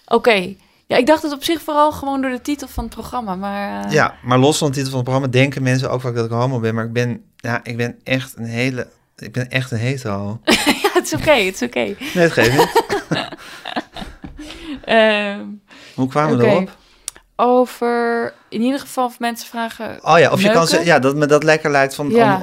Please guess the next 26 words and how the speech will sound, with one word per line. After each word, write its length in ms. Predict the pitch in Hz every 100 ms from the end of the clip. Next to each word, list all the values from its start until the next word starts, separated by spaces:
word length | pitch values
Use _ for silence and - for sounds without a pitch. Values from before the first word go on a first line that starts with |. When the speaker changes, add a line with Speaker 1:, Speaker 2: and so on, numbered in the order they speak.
| 131
Speaker 2:
om 80 | 127
homo 240 | 139 160 131
te 100 | 113
zijn, 160 | 113
of 60 | 143
bijvoorbeeld 300 | 135 135 113
biseksueel. 840 | 135 - 107 - 95 95 117 160 - - -
Dat, 120 | 269
Speaker 1:
Ja. 100 | 277
Speaker 2:
dat 120 | 131
je 60 | 131
dan, 300 | 127 120 101
dat 180 | 127 123
je, 60 |
als 180 | - 131
je 60 | 127
dan 100 | 113
gewoon 300 | 117 113 113
zin 240 | - 123 123
hebt 180 | 113
in 120 | 101 110
seks, 400 | 123 113 - -
gewoon 380 | 113 107 104 -
zonder 500 | 113 113 113 110 95
gedoe. 480 | - 98 120 196 214 _
Speaker 1:
Ja. 460 | 214 226 196 196